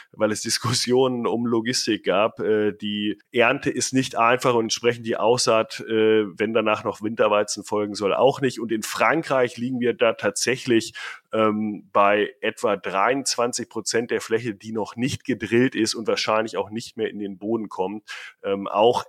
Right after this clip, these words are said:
England hat ein Problem. Das heißt, diese Nässe ist in diesem Jahr wirklich ein Problem für den Winterweizen der Ernte zweitausendvierundzwanzig, hat sich allerdings noch nicht so stark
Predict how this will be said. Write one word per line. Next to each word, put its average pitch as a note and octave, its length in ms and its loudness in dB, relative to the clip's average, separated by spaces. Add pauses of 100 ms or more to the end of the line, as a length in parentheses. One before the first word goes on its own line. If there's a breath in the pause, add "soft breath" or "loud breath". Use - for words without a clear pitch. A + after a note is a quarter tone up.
England A#2 480 2
hat F#2+ 120 -4
ein F#2+ 180 -4
Problem. F#2+ 460 -6
Das G2 180 0
heißt, G2+ 220 0
diese G2 200 -8
Nässe A#2 520 2
ist G#2 200 -6
in G2+ 120 -12
diesem G#2 260 -10
Jahr F#2+ 240 -6
wirklich A#2 380 -2
ein G2+ 80 -18
Problem G2+ 420 -6
für G2+ 120 -14
den F#2+ 140 -10
Winterweizen G2 840 -2
der F#2+ 260 -2 (380 loud breath)
Ernte G2+ 340 -4
zweitausendvierundzwanzig, G2 1800 -6 (320 loud breath)
hat - 200 0
sich - 280 -4
allerdings A2 520 -2
noch F#2+ 120 -4
nicht G#2 280 -8
so A2 160 -6
stark G2 440 -2